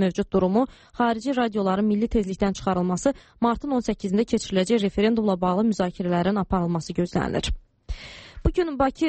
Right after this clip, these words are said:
Apellyasiya Məhkəməsində satirik yazar Mirzə Sakit'in şikayətinə baxılacaq. O, vaxtından əvvəl azadlığa buraxılması ilə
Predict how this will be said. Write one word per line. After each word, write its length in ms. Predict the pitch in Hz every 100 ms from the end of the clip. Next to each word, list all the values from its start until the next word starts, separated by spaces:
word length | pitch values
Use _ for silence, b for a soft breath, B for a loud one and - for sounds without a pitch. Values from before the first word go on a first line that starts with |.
| 233
Apellyasiya 400 | 240 262 262 247
Məhkəməsində 680 | 226 220 220 214 - 226 233 262
satirik 460 | 233 208 233 247 -
yazar 380 | 208 202 247 233
Mirzə 240 | 202 196
Sakit'in 540 | 240 208 196 - 214 208
şikayətinə 460 | - 220 190 190
baxılacaq. 460 | 170 170 175 170 190
O, 60 | 214 220 B B
vaxtından 460 | 220 214 - 226 226 202
əvvəl 240 | 190 208
azadlığa 380 | 185 190 180 208
buraxılması 540 | 196 185 - 185 190
ilə 80 | 226